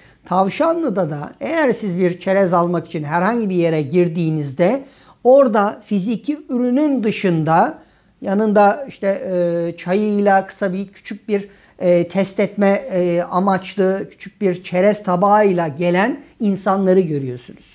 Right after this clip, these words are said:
Bu da aynı şekilde o markanın, o işletmenin kendisini farklı kılabilmesi için yapmış olduğu stratejilerden biridir. Hizmetlerin fiziki ürünleri farklılaştırmak için kullanılmaları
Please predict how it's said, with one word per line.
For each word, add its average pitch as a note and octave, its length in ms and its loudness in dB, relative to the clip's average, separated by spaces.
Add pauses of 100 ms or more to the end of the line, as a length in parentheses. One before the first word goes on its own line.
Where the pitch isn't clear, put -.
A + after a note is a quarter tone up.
(360)
Bu D4+ 100 0
da D4 100 6
aynı A3+ 300 0
şekilde F3+ 440 -4
o B3 220 -2
markanın, F3+ 580 0
o A#3+ 160 0
işletmenin F3+ 680 -4
kendisini G3+ 640 -2
farklı F#3 600 -2
kılabilmesi F3+ 720 -2
için A#3 320 -4 (220)
yapmış G3+ 400 -4
olduğu D3+ 300 -2
stratejilerden D3+ 960 -6 (300)
biridir. B2+ 340 -8 (120)
Hizmetlerin C#4 840 0 (640)
fiziki A3+ 640 0
ürünleri G3+ 640 0 (100)
farklılaştırmak G3+ 880 -2
için F#3 220 -4
kullanılmaları G3+ 1120 2